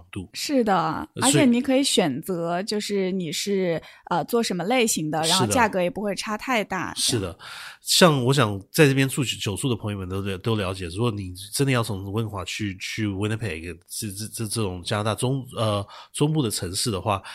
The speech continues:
Speaker 1: 在现在你要六十块找到，找到选择是，是不可能。
Speaker 2: 对。
Speaker 1: 坐飞机的话也最少，最少要几百块。
Speaker 2: 对，然后火车比飞机还贵。
Speaker 1: 对，火车，这边的火车比飞机还贵，因为都是豪华，豪华性质的，
Speaker 2: 对。
Speaker 1: 为了吸引旅客。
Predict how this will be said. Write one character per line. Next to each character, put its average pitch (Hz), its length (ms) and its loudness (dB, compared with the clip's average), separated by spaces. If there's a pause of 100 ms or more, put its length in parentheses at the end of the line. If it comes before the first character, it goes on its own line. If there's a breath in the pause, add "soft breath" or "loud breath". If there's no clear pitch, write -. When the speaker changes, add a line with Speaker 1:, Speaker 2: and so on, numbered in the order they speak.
(240 loud breath)
Speaker 1:
在 135 300 6
现 135 380 4
在 120 220 6
你 92 640 -10
要 120 260 4
六 127 180 4
十 - 160 -2
块 113 180 -2
找 87 220 -6
到， 95 380 -2
找 90 180 -6
到 107 140 0
选 90 160 -6
择 85 120 -12
是， 101 160 -6
是 92 300 -6
不 107 100 -10
可 - 240 -12
能。 - 80 -16 (400)
Speaker 2:
对。 202 540 0
Speaker 1:
坐 151 100 10
飞 127 180 6
机 127 140 -2
的 120 80 0
话 117 100 2
也 87 120 -2
最 - 160 -2
少， 98 120 -8
最 107 220 -4
少 92 160 -6
要 90 100 -8
几 - 160 -12
百 90 200 -10
块。 87 360 -12 (220)
Speaker 2:
对， 220 500 4
然 214 120 2
后 233 100 4
火 185 160 0
车 233 220 0
比 226 140 0
飞 214 200 0
机 233 180 0
还 202 160 -2
贵。 - 240 6
Speaker 1:
对， 302 160 10
火 135 120 8
车， 135 280 6
这 - 100 0
边 135 80 6
的 135 60 4
火 117 120 -2
车 101 120 -2
比 95 140 -6
飞 101 160 -4
机 95 100 -8
还 95 120 -6
贵， 98 160 -6
因 98 40 -2
为 104 60 -4
都 104 100 -2
是 104 80 -4
豪 92 200 -6
华， - 160 -14
豪 107 200 0
华 95 160 -2
性 95 200 -6
质 - 160 -10
的， - 140 -12
Speaker 2:
对。 226 240 2
Speaker 1:
为 156 100 4
了 - 100 2
吸 151 240 0
引 101 380 -4
旅 90 140 -12
客。 110 300 -2